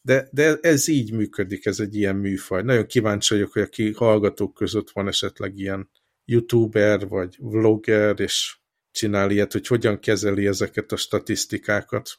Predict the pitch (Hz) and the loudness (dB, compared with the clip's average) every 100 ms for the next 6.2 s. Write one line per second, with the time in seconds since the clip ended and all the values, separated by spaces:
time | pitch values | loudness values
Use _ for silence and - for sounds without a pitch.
0 | - - - 123 127 - 131 120 131 123 | -18 -16 -4 0 0 2 0 2 0 0
1 | 113 113 107 101 95 - 98 95 98 98 | 0 2 0 0 0 -2 -2 0 -2 -2
2 | 98 98 101 98 104 - 101 - - 110 | -4 -2 -2 0 0 0 -4 -4 -2 -2
3 | 98 101 - - 95 - - _ _ - | 0 -2 -4 -6 -6 -8 -20 _ _ -2
4 | 95 104 95 - 95 - - - 101 95 | 0 0 0 -2 -4 -4 -4 -4 -4 -4
5 | 101 95 107 - - 92 101 98 104 104 | -6 -4 -6 -6 -10 -12 -10 -8 -6 -6
6 | 104 | -6